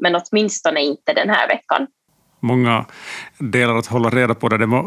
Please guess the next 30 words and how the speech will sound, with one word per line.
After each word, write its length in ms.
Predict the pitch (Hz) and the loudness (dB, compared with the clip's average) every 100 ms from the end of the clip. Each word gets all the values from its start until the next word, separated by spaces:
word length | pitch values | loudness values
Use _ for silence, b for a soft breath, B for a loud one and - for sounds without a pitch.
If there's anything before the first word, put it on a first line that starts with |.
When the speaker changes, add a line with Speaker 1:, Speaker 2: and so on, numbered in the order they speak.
| 330 | 0
Speaker 2:
ord 300 | 185 147 123 | 2 2 0
står 260 | - 135 | 0 2
mot 220 | 123 120 | 2 0
ord 320 | - 139 123 110 | 0 0 2 0
i, 220 | 107 151 | 0 0
i 80 | 135 | 0
så 100 | 127 | 2
många 260 | 127 123 123 | 2 2 2
olika 280 | 127 117 | 0 0
avseenden 540 | 123 143 - 135 120 107 | 2 2 2 2 2 0
i 40 | |
den 100 | 107 | 0
här 100 | 117 | -2
frågan, 360 | - 123 110 107 | -2 -2 -2 -2
känns 240 | - 117 | -2 -4
det 100 | 117 | -4
som. 260 | - 120 113 | -6 -2 -2
Och 220 | 113 131 | -4 -4
du, 160 | 123 117 | -4 -2
du 140 | 117 | 0
nämnde 280 | 123 120 107 | 2 2 0
här 140 | 113 | 0
Silja 360 | 107 135 120 117 | 0 0 2 0
Paavola 440 | - 127 113 110 | 0 0 0 -2
som 220 | 104 113 | -2 -2
då 80 | 107 | 0
är 60 | 107 | 0
ordförande 580 | 110 113 113 101 98 101 | -2 -4 -4 -4 -4 -4
för, 240 | 120 107 - B B B B B | -4 -6 -8 B B B B B
för 400 | - 117 147 | -6 -6 -6